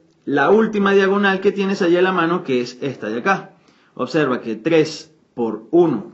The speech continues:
por uno, el resultado es tres, y ese valor aquí se lo sumas. Esos tres valores los agrupas, y ahora vas a conseguir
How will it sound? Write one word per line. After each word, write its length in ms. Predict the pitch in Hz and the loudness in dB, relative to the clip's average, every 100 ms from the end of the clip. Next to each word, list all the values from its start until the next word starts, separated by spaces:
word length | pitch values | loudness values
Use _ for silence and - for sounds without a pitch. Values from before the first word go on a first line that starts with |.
| - | -6
por 200 | 131 160 | 0 2
uno, 200 | 185 190 | 4 2
el 60 | |
resultado 560 | 180 180 175 160 135 123 | -2 -2 -2 0 0 0
es 120 | 120 | -4
tres, 400 | 190 202 190 - _ _ _ _ | -4 -4 -4 -14 _ _ _ _
y 100 | 202 | 2
ese 180 | 214 226 | 4 6
valor 260 | 220 220 | 6 6
aquí 400 | 226 214 220 - - | 6 2 -2 -4 -10
se 280 | - 151 135 | -6 -2 0
lo 280 | 135 - - | 0 -4 -16
sumas. 680 | - - 196 135 - - _ _ _ _ - | -8 0 2 0 -4 -16 _ _ _ _ -10
Esos 240 | 127 147 | -6 -6
tres 160 | 160 151 | -4 -4
valores 340 | 156 156 160 | 0 0 2
los 140 | 156 160 | 0 0
agrupas, 560 | 180 190 160 156 156 - _ _ - | 4 4 4 -4 -4 -20 _ _ -2
y 80 | |
ahora 240 | 180 180 175 | 2 4 2
vas 180 | 175 180 | 2 -2
a 80 | |
conseguir 600 | 165 175 165 165 165 - | -4 -4 -2 0 -2 -6